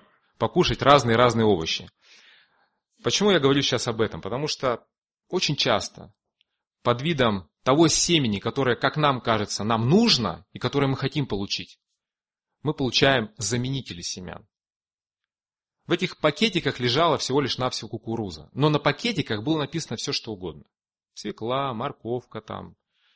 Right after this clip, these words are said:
редиска, там еще какие-то овощи. Но в конечном счете выросла одна кукуруза. И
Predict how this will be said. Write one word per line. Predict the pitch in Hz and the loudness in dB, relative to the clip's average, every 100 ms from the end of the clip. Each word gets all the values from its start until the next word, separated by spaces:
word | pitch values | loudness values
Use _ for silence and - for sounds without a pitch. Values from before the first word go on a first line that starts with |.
| _ _ - | _ _ -18
редиска, | 107 131 95 120 117 - 95 92 104 | -16 -16 -16 -16 -16 -14 -16 -16 -16
там | 92 90 | -14 -10
еще | - 139 | -6 -6
какие-то | 127 123 113 | -6 -8 0
овощи. | 117 104 95 - - | 2 2 -2 -6 -2
Но | - | -2
в | - | 2
конечном | 190 247 - 147 | 4 6 6 6
счете | - 120 - 85 - | 4 2 -2 -8 -16
выросла | 92 185 - 98 | -6 -4 -4 -6
одна | 98 120 | -6 -8
кукуруза. | 120 - 113 87 - _ _ _ _ _ _ _ _ _ _ _ _ _ - | -10 -12 -14 -14 -16 _ _ _ _ _ _ _ _ _ _ _ _ _ -6
И | 165 170 | -4 -4